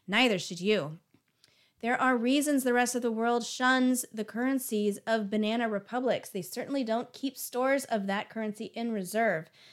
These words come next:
The rest of the globe is smelling the blood in the geopolitical waters. A growing alliance is forming around the brics countries, and they are beginning to organize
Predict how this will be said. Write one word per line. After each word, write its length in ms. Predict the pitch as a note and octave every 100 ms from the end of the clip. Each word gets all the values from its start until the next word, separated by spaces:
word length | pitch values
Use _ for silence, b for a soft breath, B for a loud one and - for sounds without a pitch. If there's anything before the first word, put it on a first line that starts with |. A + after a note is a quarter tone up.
| B B -
The 80 | G3
rest 240 | A#3+ B3+
of 100 | C#4+
the 80 | C4
globe 360 | A#3+ A3+ A3+ -
is 160 | G#3+
smelling 540 | - A3 A#3 B3 B3 B3
the 160 | G#3 G3+
blood 520 | G3 G3+ A3+ G#3 G3
in 220 | G3 G#3+
the 100 | G#3
geopolitical 800 | F#3 G3+ G#3+ A3 G#3+ G3+ G#3 G#3 F#3
waters. 520 | G3 G#3 F3+ D#3 - B B B
A 80 | F#3+
growing 400 | - A3+ B3 B3
alliance 420 | A3+ A3 A#3 A3+
is 120 | G3+
forming 380 | - A3+ A#3 A3+
around 360 | G3+ G3+ G#3 F#3+
the 80 |
brics 420 | F#3 G3 A3+ - -
countries, 460 | A3 A#3 G3 F#3
and 120 | G3
they 100 | G3+
are 80 | G3
beginning 420 | F#3 F#3 G3+ A#3
to 120 | B3 B3
organize 720 | A3+ C4 A#3+ F#3+ F3+ F#3 G3